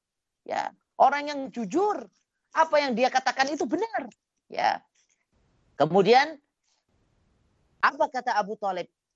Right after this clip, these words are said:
di hadapan orang-orang Quraisy yang pengen, eh, agar Abu Thalib itu menghentikan Rasulullah sallallahu alaihi wasallam dari dakwahnya? Kata Abu, Abu Thalib, "Sungguh keponakanku sama sekali tidak pernah berdusta." <laughs>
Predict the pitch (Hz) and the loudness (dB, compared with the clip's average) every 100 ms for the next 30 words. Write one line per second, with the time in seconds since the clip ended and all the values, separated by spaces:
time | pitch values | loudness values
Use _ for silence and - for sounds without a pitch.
0 | _ 135 156 175 233 240 233 214 220 220 | _ -8 0 4 4 2 -4 -4 -4 -4
1 | 220 220 254 240 - - _ _ 151 156 | -4 -4 -2 -2 -4 -16 _ _ -16 -8
2 | 156 185 202 202 247 _ _ - 160 160 | -4 -2 0 -2 -6 _ _ 0 6 8
3 | 156 156 170 160 196 208 - _ _ _ | 8 8 6 4 4 2 -4 _ _ _
4 | _ _ _ _ - 156 175 202 - 208 | _ _ _ _ -2 0 4 4 4 0
5 | 208 254 226 185 208 185 269 254 311 320 | -4 -2 -4 -4 -4 -4 0 0 0 -8
6 | _ _ _ - 185 214 226 247 233 240 | _ _ _ -2 0 4 4 4 4 2
7 | 208 220 220 262 311 269 220 - _ _ | 0 0 2 0 -2 -8 -14 -16 _ _
8 | - 175 180 180 180 165 - 165 165 180 | -6 -4 2 2 2 -2 -4 -6 -2 2
9 | 170 - - 330 302 277 - 226 226 220 | 2 0 0 2 4 2 0 0 0 0
10 | 220 233 214 254 233 233 285 269 240 - | -2 -2 -2 -4 -4 0 0 0 0 2
11 | 226 220 220 - 202 185 190 180 170 156 | 2 2 -2 -2 -4 -6 -6 -6 -6 -6
12 | 165 - 139 139 160 | -8 -6 -8 -6 -8